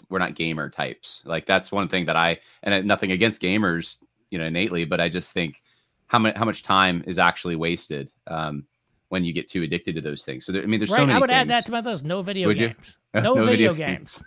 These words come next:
Speaker 1: games. <laughs> So
Speaker 2: You know,
Speaker 1: now
Speaker 2: it's like
Speaker 1: that, um, you've been properly pegged a fundamentalist, uh, curmudgeon, um, <laughs> I, th-, this is the question I have though, because we, we, we have to be in the world, not of the world. And, um,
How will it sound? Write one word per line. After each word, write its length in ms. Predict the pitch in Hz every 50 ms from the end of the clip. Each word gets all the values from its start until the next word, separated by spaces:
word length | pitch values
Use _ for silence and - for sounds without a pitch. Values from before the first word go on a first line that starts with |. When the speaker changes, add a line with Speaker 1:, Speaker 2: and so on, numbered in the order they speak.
| - -
Speaker 1:
games. 140 | 165 - -
<laughs> 640 | - 135 - _ _ - - - - - - - -
So 340 | - 160 151 147 139 135 -
Speaker 2:
You 140 | 214 185 180
know, 100 | 180 180
Speaker 1:
now 160 | - 143 151
Speaker 2:
it's 60 | 160 156
like 180 | 151 139 -
Speaker 1:
that, 60 | -
um, 340 | 120 113 110 104 95 95 92 -
you've 180 | 113 113 98 92
been 160 | 110 98 92
properly 420 | - 107 104 98 - 98 92 90
pegged 260 | 85 - 90 87 82 82
a 20 |
fundamentalist, 960 | - - 95 90 82 80 82 82 82 80 80 78 78 - - - - - - _ _
uh, 260 | 87 82 78 76 78
curmudgeon, 580 | - - 92 85 82 82 76 76 78 76 73 - _ _ _ _ _ _ _ _ -
um, 340 | 98 104 98 98 98 - -
<laughs> 60 | - - _ _ - - _ _ - - - _ - - -
I, 320 | 113 110 110 113 101 - - -
th-, 220 | 101 120 143 147
this 140 | 147 202 196
is 80 | 202
the 80 | 170 147
question 320 | - 147 127 - - 104 92
I 80 | 85 80
have 280 | 82 87 82 82 73
though, 120 | 80 80 80
because 260 | 95 113 117 127 107
we, 120 | 123 127 -
we, 200 | 120 127 131 123
we 80 | 127
have 180 | 120 135 165 -
to 40 | 143
be 120 | 135 139 127
in 40 |
the 80 | 117 104
world, 180 | 98 101 95 90
not 200 | 90 85 82 87
of 120 | 92 92
the 80 | 95 90
world. 380 | 85 85 85 80 78 78 - _ _ _ _ _ _ _ _ _ _ _ _ _ _ -
And, 300 | 120 120 120 117 110 - _ _ - - - -
um, 440 | 120 120 113 107 98 92 90 87